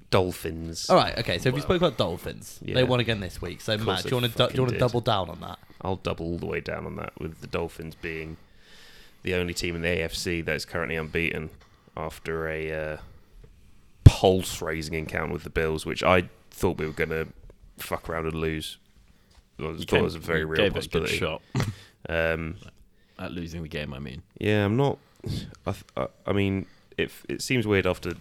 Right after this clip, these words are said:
Speaker 1: the defense managed to hold the Bills to significantly less points than was expected, but I was still quite disappointed with the defense performance. Um, just in the inability to get off the field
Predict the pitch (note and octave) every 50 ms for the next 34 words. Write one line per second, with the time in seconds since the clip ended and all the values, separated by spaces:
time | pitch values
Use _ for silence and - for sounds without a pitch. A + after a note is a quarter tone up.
0 | - - - - F#2+ F2+ E2+ - F2+ D2 - F2+ F2 E2+ - - F#2 F2+ E2+ E2
1 | - F2 E2 E2 - - - D#2+ E2 D#2+ D#2+ D#2 - - - - - - - -
2 | - - - - E2 D#2+ - - - - E2 D#2+ D#2 D#2 - - - - E2 D#2
3 | - - - D#2+ D#2 D#2 - - - - - E2 - - - - B1+ - - -
4 | C2+ A#1+ D2+ E2 - - - D#2+ D#2 - - - - D#2 - - - - - -
5 | D#2 - - C#2+ D2+ - - B1 - - - - - - D#2+ D#2+ D#2 D2 - -
6 | - - - - - - - - - - - _ _ - - F2 D#2+ D#2 D2+ C#2
7 | D2 C#2+ - - - - _ _ _ - _ - - - - - - - - A#2
8 | - - - - - - F#2 - - F2+ - - E2 E2+ D#2 - E2+ - D#2+ D#2+
9 | - - - - E2 D2 - D#2 - - - C#2+ - - - D#2 D#2 D2+ D2 C#2+
10 | -